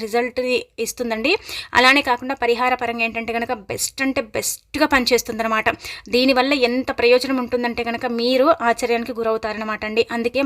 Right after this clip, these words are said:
మర్రి ఆకుని తెచ్చుకోండి. ఈ సమస్యకి ఏంటంటే కనుక వెంటనే పరిహారాన్ని అంటే సిద్ధింపబడేలాగా చేస్తుంది, పరిష్కారం అనేది ఇస్తుంది, అద్భుతమైన ఫలితాలను తెచ్చిపెట్టడానికి ఏంటంటే కనుక ఈ యొక్క మర్రి ఆకు అనేది ఉపయోగపడుతుంది. పెద్ద పెద్ద సమస్యలు వచ్చినప్పుడు మాత్రమే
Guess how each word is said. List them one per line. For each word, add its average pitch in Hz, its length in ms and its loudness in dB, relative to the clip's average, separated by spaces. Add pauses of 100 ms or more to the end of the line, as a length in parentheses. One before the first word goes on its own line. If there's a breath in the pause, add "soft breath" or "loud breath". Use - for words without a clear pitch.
మర్రి 226 260 2
ఆకుని 233 280 -4
తెచ్చుకోండి. 226 400 2 (340 loud breath)
ఈ 277 100 2 (100)
సమస్యకి 285 420 2
ఏంటంటే 262 320 -2
కనుక 254 120 -4 (140)
వెంటనే 277 340 0 (140)
పరిహారాన్ని 240 600 2 (120)
అంటే 247 260 -2 (100)
సిద్ధింపబడేలాగా 233 840 0
చేస్తుంది, 226 320 0 (100)
పరిష్కారం 240 540 0
అనేది 226 200 -2
ఇస్తుంది, 233 320 -2
అద్భుతమైన 226 320 -2 (200)
ఫలితాలను 233 480 -2
తెచ్చిపెట్టడానికి 226 800 -2
ఏంటంటే 220 360 -6
కనుక 226 160 0 (540 loud breath)
ఈ - 80 4
యొక్క 247 200 4
మర్రి 233 280 2
ఆకు 247 140 2
అనేది 247 200 0
ఉపయోగపడుతుంది. 226 640 0
పెద్ద 254 240 0
పెద్ద 277 140 2 (100)
సమస్యలు 240 340 0
వచ్చినప్పుడు 233 420 -2
మాత్రమే 226 300 2